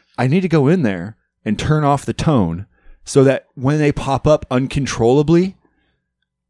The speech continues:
it won't make a sound while I'm recording the podcast." And inevitably, so many episodes,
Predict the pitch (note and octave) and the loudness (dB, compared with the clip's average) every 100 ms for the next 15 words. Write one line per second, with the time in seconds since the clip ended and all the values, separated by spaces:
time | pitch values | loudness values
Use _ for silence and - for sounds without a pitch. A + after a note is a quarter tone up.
0 | _ - C3 C3+ D3 - C3+ C3 A2+ - | _ -4 -2 2 0 0 -2 -2 -2 -6
1 | - C3+ C#3 B2+ A2 G#2 G#2 G2 - C3 | -4 -2 0 2 2 0 0 -2 0 0
2 | A#2+ A2 - A#2 A#2 A2+ F2 D2 - A2+ | 0 -4 -6 -4 -4 -6 -12 -10 -10 -8
3 | G#2+ B2+ A#2+ B2+ C3 B2 G#2+ - _ - | -6 -6 -4 0 0 0 -6 -8 _ -12
4 | - - D3 F3+ F#3+ F3+ - _ _ _ | -10 -2 0 2 0 -8 -18 _ _ _
5 | _ B2+ C3 D3 D#3+ B2+ G2+ B2 B2 A#2 | _ -6 0 2 2 2 0 -2 0 -2
6 | - E2+ D#2 - | -2 -6 -6 -14